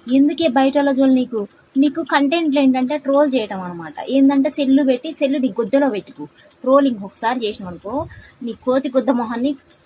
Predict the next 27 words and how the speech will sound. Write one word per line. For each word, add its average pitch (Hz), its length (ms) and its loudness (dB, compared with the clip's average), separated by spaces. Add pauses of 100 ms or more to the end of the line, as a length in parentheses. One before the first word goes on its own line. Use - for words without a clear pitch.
(180)
ఇంకా 233 280 -2
కోతి 269 340 2
గుద్దలాగా 262 480 2
ఎర్రగా 254 400 0
ఉంది 214 260 -2
చూసినా, 202 320 -6
దాని 240 260 -2
మీద 269 140 0
కాగే 269 340 0
కాగే 254 280 0
నూనె 240 180 -4
పోసినావు 214 260 -8
అనుకో, 180 160 -10
ఇంకా 240 200 -6
కోతి 254 300 -4
గుద్దలాగా 226 400 0
అయిపోద్ది 180 340 -6
అనమాట. 156 280 -10 (600)
లంజా 180 280 -10
కుక్కు, 175 260 -14
లంజా 170 460 -10 (140)
గా, 175 160 -2
లంజా. 180 500 -6 (420)
అవసరమా 254 420 0
నీకు 196 220 -8
ఇన్‌స్టాలోకి 220 480 -6
వచ్చి? 220 260 -8